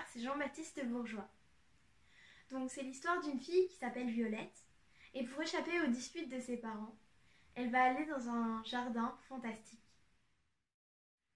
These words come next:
La maison est calme. Il doit l'avoir cherchée, avoir crié, être sorti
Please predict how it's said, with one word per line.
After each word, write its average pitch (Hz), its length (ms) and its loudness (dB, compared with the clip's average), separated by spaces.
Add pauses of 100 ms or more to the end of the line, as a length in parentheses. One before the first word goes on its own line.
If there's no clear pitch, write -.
(460)
La 254 120 0
maison 240 360 4
est 226 240 2
calme. 214 400 0 (1200)
Il 269 240 6
doit 262 320 8
l'avoir 269 380 6
cherchée, 277 600 2 (600)
avoir 302 400 10
crié, 269 520 4
être 311 280 4
sorti 349 580 0